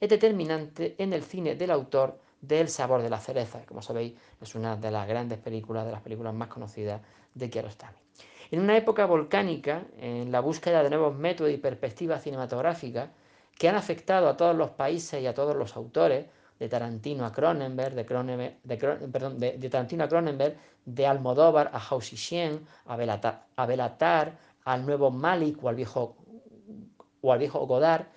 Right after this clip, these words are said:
la obra de Kiarostami, nos gusten más o menos sus películas o el grueso de ella, se ha revelado esencial desde mediados de los noventa para entender un poco mejor los mecanismos que han hecho transmutar y transpirar el cine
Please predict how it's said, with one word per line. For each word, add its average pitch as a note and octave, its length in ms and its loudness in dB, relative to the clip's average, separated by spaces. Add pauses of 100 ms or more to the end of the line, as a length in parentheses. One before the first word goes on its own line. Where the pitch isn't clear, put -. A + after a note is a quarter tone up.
(260)
la D#3+ 140 8
obra A3 160 6
de G#3+ 80 6
Kiarostami, E3 640 -2
nos B2+ 240 -6
gusten E3 340 -6
más D#3 300 -2
o B2+ 80 -2
menos D3+ 240 -4
sus C#3 140 -10
películas C3 600 -4
o A#2+ 140 -2
el A#2+ 80 -2
grueso E3 300 0
de A#2+ 120 2
ella, C#3 340 0 (340)
se - 160 0
ha G3 40 4
revelado G3 420 2
esencial C#3+ 600 -2
desde C3 180 0
mediados D#3 300 0
de D#3 60 -4
los F#3 100 0
noventa C#3+ 580 -4 (280)
para G3 180 0
entender F3 320 -2
un D#3 100 -4
poco E3+ 220 0
mejor C#3 340 0
los C3 140 -2
mecanismos D3 680 -6 (240)
que - 100 -6
han F3 60 -2
hecho E3 220 -4
transmutar C#3 640 -2
y D#3 40 -4
transpirar D#3 540 -2
el C3+ 100 -2
cine E3 400 -8